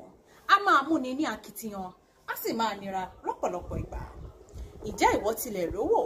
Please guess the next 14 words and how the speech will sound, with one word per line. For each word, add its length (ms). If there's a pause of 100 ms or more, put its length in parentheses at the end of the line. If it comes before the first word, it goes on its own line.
(520)
wípé 240
ṣó 160
ṣeé 200
ṣe 180
fún 200
ènìyàn 360 (360)
láti 320
gun 200
òkè 260
alájà 440
mẹ́jọ 380 (680)
láì 280
sí 240
àkàsọ̀, 600